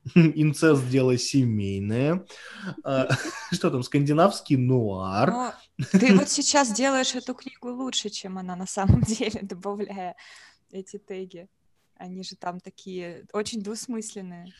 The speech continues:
Speaker 1: Так вот, понимаешь, а, дело в том, что,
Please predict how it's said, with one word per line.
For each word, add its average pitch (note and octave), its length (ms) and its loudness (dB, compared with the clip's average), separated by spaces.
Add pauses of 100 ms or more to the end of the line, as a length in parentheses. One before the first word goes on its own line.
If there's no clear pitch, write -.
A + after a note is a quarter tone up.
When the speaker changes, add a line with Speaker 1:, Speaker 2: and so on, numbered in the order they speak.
(180)
Speaker 1:
Так - 200 -2
вот, C3 460 4
понимаешь, C3 500 0 (280)
а, A#2+ 400 -2
дело C3+ 260 0
в D#3 60 -4
том, G3+ 160 2
что, - 480 2